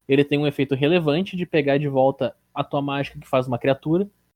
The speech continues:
a tua mágica que é a removal. Então, e bota no topo do teu deck, como a gente mencionou, o late game é muito importante, então tu fazer dois fractal, uma mágica tipo fractal. Esse bicho, fractal, às vezes é o suficiente pra ganhar o jogo.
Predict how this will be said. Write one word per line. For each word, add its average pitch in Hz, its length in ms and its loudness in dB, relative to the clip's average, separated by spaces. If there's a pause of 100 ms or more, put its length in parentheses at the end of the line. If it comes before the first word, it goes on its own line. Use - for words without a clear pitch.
(240)
a 135 120 0
tua 139 160 0
mágica 127 380 -2
que 127 120 -2
é 123 60 4
a 120 40 2
removal. 196 580 2 (480)
Então, 160 540 0 (100)
e 165 80 -2
bota 165 220 4
no 175 100 2
topo 175 280 -2
do 170 80 -12
teu 170 100 0
deck, 160 320 2
como 190 140 -2
a - 20 -2
gente 160 160 -6
mencionou, 151 560 -2
o 165 80 -2
late 156 260 2
game 147 200 0
é - 20 0
muito 151 240 -4
importante, 190 480 -2
então 220 180 -4
tu - 120 -18
fazer 226 200 0
dois 220 300 6
fractal, 233 480 4
uma 165 160 -2
mágica 170 300 -4
tipo - 160 -20
fractal. 202 440 0 (480)
Esse 175 160 -2
bicho, 196 300 2 (300)
fractal, 180 600 4
às 180 80 -6
vezes 208 120 0
é - 20 -2
o 226 40 -4
suficiente 220 340 -10
pra 233 80 -2
ganhar 226 140 0
o 226 40 0
jogo. 175 220 -4